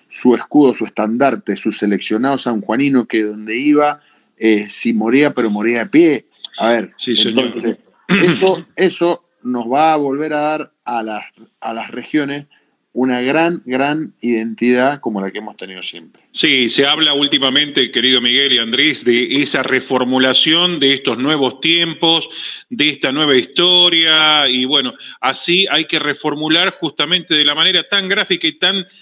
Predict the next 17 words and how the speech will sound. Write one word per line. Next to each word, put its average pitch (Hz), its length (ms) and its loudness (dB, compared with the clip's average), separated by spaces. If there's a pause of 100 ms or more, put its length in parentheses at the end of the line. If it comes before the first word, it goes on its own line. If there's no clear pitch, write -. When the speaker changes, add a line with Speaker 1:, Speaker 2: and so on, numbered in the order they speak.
(180)
Speaker 2:
este, 131 1000 2 (440)
bien 180 440 -2
presentada 165 800 0
que 160 80 0
has 143 160 -2
hecho, 175 240 -2
Miguel, 160 380 0 (260)
acompaño 147 760 -2
esa, 151 360 0
esa 156 340 -2
situación. 139 480 -2 (320)
A 151 100 -2
vos 233 160 -6
también 208 440 -2
te 160 100 2
ha 165 160 -2
tocado 160 760 -2